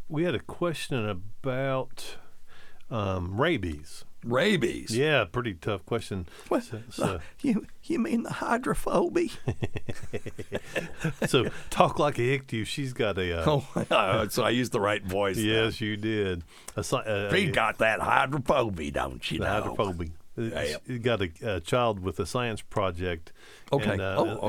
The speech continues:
Speaker 2: okay.
Speaker 1: yeah, and looking into, um, to, um,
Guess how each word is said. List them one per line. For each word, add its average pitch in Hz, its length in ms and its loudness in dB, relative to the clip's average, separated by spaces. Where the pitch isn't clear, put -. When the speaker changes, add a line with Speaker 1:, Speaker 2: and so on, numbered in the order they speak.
Speaker 2:
okay. 110 140 -4
Speaker 1:
yeah, 113 240 0
and 110 80 2
looking 117 300 0
into, 104 480 0
um, 87 360 -2
to, 98 360 0
um, 90 320 -2